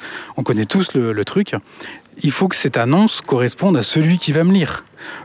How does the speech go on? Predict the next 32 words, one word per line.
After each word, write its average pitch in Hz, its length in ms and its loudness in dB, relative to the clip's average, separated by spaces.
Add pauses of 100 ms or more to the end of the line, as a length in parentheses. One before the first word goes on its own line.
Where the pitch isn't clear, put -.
Donc, 170 240 4
dans 139 100 2
les 123 320 0
exemples 131 380 0
que - 160 -6
je 101 80 -4
donne, 151 440 4 (440)
j'ai 139 240 -2
dû 117 160 -8
dire, 113 420 -2 (460)
j'imagine, 104 580 0
pour 117 200 -2
le 110 100 -2
lit 127 240 -2 (300)
pavillon, 101 440 0 (260)
j'ai 143 280 2
dû 127 160 -2
dire 165 520 0 (140)
grand 135 360 2
lit 147 280 2
à 123 80 0
l'arrière 123 440 0
qui - 100 -6
nous 113 100 -4
a 113 40 -6
permis 123 280 -2
de 123 120 -4
faire 120 200 -4
dormir 120 320 -2
nos 120 120 -4
trois 120 300 -4
enfants, 120 380 -2